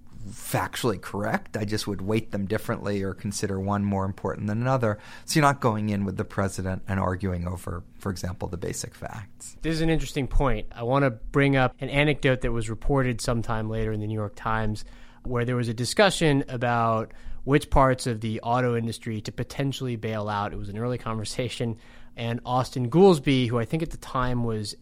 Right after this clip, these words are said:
Speaker 2: at C E A, he wasn't chair yet,
Speaker 1: He was a
Speaker 2: right?
Speaker 1: member of the
Speaker 2: He was a
Speaker 1: council.
Speaker 2: member of C E A, and in front of the president, he brought up a kind of extra caveat or something like that. And then after the meeting was over,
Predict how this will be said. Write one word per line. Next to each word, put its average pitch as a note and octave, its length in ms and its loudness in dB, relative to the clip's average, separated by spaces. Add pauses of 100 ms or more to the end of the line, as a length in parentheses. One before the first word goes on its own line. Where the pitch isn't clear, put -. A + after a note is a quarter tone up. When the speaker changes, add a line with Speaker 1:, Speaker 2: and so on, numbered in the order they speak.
(220)
Speaker 2:
at D3+ 380 0
C D3 460 2
E - 20 2
A, C#3+ 160 2
he C#3+ 80 0
wasn't C3+ 280 0
chair C3+ 280 0
yet, D#3+ 280 2
Speaker 1:
He B2 120 0
was A#2+ 100 0
a A#2 60 0
Speaker 2:
right? - 80 2
Speaker 1:
member G#2 340 -2
of G#2 80 -8
the G#2+ 80 -2
Speaker 2:
He C3 60 4
was C3 80 2
a - 20 2
Speaker 1:
council. C3 140 2
Speaker 2:
member D3 280 4
of C3+ 80 -2
C C3 340 -4
E B2+ 40 2
A, B2+ 280 0 (240)
and B2+ 420 0
in A#2+ 80 -6
front C#3 180 2
of C3 80 2
the - 40 -14
president, D#3+ 480 6
he C#3+ 80 0
brought C3 280 2
up B2+ 140 -2
a A#2+ 40 -2
kind A#2 300 -6
of A2 340 -4 (200)
extra B2 560 -4
caveat G#2+ 580 -4
or G2+ 60 -8
something G#2+ 220 -10
like G#2 180 -8
that. G#2+ 280 -4 (180)
And - 80 -12
then B2 120 0
after D#3 220 2
the D3 80 2
meeting C#3+ 180 4
was C3 140 2
over, A#2+ 440 0